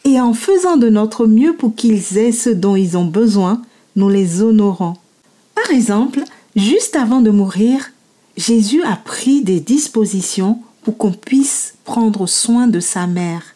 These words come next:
Tu pourras lire ce passage dans Jean dix-neuf, versets vingt-cinq à vingt-sept. Par ailleurs, j'aimerais te partager une anecdote. Lors de l'accouchement de ma fille,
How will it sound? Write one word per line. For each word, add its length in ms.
Tu 140
pourras 320
lire 340
ce 180
passage 560
dans 320
Jean 380
dix-neuf, 760
versets 460
vingt-cinq 580
à 60
vingt-sept. 840
Par 240
ailleurs, 380
j'aimerais 380
te 60
partager 580
une 140
anecdote. 760
Lors 480
de 100
l'accouchement 600
de 100
ma 180
fille, 480